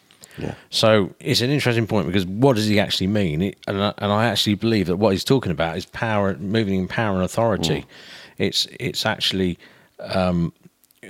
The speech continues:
Speaker 2: a different way of praying for people, and it's, it's important that we know exactly how to pray for people. Not that it's a formula,
Speaker 1: Yeah.
Speaker 2: but, uh, that's something we, we really want, want to be talking about in the next few minutes. Is,
Speaker 1: Yeah, yeah.
Speaker 2: i-, is that?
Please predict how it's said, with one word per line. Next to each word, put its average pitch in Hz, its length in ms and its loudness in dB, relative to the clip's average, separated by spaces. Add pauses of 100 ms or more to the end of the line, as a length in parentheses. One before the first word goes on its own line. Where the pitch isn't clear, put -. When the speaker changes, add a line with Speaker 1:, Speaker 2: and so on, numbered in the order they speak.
(100)
Speaker 2:
a 113 120 0
different 107 340 0
way 107 140 4
of 92 80 2
praying 123 320 0
for - 100 -16
people, 76 440 -4
and 101 100 -2
it's, - 240 -2
it's - 340 -6
important 110 400 0
that 87 80 -4
we 98 120 -2
know 101 280 4
exactly 92 520 0
how 87 140 0
to - 120 -6
pray 107 240 0
for 87 140 -6
people. 82 340 -4
Not 107 220 0
that 120 80 2
it's 98 200 0
a 95 40 -8
formula, 82 680 0 (220)
Speaker 1:
Yeah. 67 160 -8 (360)
Speaker 2:
but, - 400 2
uh, 95 220 4
that's 107 240 2
something 92 400 -2
we, 98 240 2
we 95 180 0
really 98 280 4
want, 92 240 -2
want 101 260 -2
to 85 60 0
be 87 100 -2
talking 110 340 2
about 76 260 0
in 85 60 -2
the - 40 -2
next 87 160 -2
few 90 180 0
minutes. 95 400 0
Is, 76 180 -4
Speaker 1:
Yeah, 73 240 -4 (240)
yeah. - 100 -10
Speaker 2:
i-, - 120 -14
is 80 260 -6
that? 71 260 -4